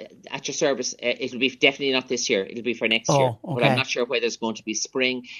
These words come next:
Speaker 1: It all depends on the how, the places we're visiting, that they finish in time. You know what I mean? It's not it's, it's not, it's, it's always a bit like, will it be spring or will it be autumn?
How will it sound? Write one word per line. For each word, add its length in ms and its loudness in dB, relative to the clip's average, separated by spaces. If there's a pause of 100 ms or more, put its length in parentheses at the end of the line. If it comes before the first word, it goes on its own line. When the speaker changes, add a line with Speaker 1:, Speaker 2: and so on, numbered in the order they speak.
Speaker 1:
It 100 0
all 140 8
depends 480 -4
on 180 -4 (280)
the 60 -6
how, 340 2
the 220 -8
places 380 -2
we're 100 -2
visiting, 380 -2
that 120 -18
they 180 4
finish 720 -2
in 140 -6
time. 520 -4
You 80 -6
know 100 0
what 100 -2
I 40 -4
mean? 300 -4
It's 220 -10
not 220 -4 (540)
it's, 200 -6
it's 280 -8
not, 280 -8
it's, 240 -12
it's 240 -8
always 320 2
a 60 -8
bit 220 -2
like, 180 2
will 160 2
it 80 0
be 60 -4
spring 280 0
or 60 0
will 140 -2
it 80 -6
be 120 0
autumn? 380 -2